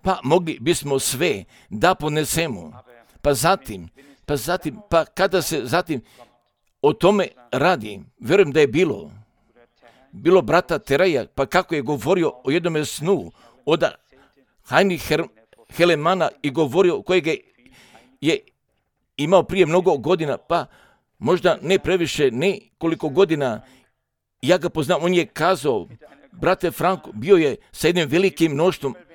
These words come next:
odlazio u pravcu neba, kako su svi bili u li-, bijelome obučeni,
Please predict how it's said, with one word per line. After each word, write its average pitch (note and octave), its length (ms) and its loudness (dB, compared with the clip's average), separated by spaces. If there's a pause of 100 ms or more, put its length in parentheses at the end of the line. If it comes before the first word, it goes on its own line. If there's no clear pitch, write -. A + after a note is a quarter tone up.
(320)
odlazio D#3+ 480 2
u C#3 60 -6 (720)
pravcu F3 440 2
neba, D#3+ 260 0
kako F3 300 -4
su C#3+ 180 -4
svi F3+ 300 -4
bili E3 320 0
u C3 80 -6
li-, D3+ 280 0
bijelome F3 360 4
obučeni, D3+ 640 -2